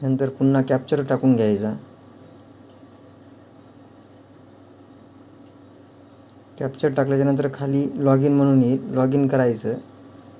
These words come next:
नंतर स्कीम निवडायची, नंतर स्टेट निवडायचं. स्टेट निवडल्याच्यानंतर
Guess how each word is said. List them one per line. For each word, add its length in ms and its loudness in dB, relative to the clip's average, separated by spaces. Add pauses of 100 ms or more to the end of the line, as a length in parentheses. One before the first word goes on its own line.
नंतर 180 -2
स्कीम 400 -2
निवडायची, 580 2 (2500)
नंतर 300 -2
स्टेट 360 -4
निवडायचं. 540 0 (4000)
स्टेट 380 -6
निवडल्याच्यानंतर 840 0